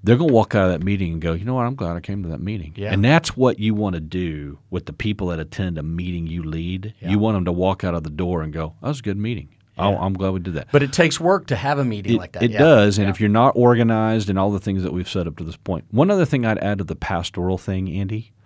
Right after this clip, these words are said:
Speaker 2: Mm-hmm.
Speaker 1: that pastors are building and working toward as leading meetings is the pastoral idea in terms of relationship, you're feeding, you're equipping, you're building all that with your people.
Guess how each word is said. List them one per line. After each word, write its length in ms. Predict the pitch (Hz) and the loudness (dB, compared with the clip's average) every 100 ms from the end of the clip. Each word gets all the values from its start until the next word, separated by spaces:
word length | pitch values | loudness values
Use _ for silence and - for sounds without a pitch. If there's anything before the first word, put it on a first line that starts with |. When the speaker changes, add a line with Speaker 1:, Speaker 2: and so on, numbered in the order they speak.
| - | -20
Speaker 2:
Mm-hmm. 280 | 107 107 131 160 - | -14 -12 -12 -14 -4
Speaker 1:
that 260 | 92 - | -4 -4
pastors 540 | - 104 101 - 101 85 | -2 0 0 0 -4 -2
are 80 | 85 | -4
building 500 | 73 92 95 95 87 | -2 -2 -2 -2 -4
and 140 | 78 | -4
working 340 | 80 90 92 85 | -4 -4 -4 -6
toward 260 | 90 90 | -2 -2
as 220 | 78 78 82 | -2 -6 -8
leading 520 | 80 87 90 82 73 | -6 -6 -4 -6 -6
meetings 720 | 78 80 92 98 101 - - _ _ _ - - | -8 -6 -6 -6 -8 -12 -20 _ _ _ -20 -8
is 180 | 95 95 - | -6 -6 -8
the 140 | 98 | -8
pastoral 680 | - 156 151 - 160 175 120 | -2 -2 -2 0 2 4 4
idea 300 | 101 92 98 | 2 0 -2
in 100 | 87 | -2
terms 240 | 113 101 | -2 -4
of 140 | 87 87 | -4 -6
relationship, 880 | 85 95 98 87 80 90 82 - | -6 -6 -6 -8 -8 -6 -8 -8
you're 120 | 80 80 | -12 -10
feeding, 460 | - 92 90 85 | -8 -8 -6 -8
you're 140 | 78 78 | -8 -10
equipping, 760 | 78 - 92 87 85 82 82 | -10 -10 -8 -8 -8 -10 -10
you're 140 | 82 | -10
building 340 | 78 92 90 82 | -8 -8 -8 -8
all 140 | 78 | -10
that 180 | 82 80 | -10 -10
with 100 | - | -14
your 100 | 64 | -18
people. 600 | - - 98 73 69 67 | -14 -10 -8 -8 -10 -12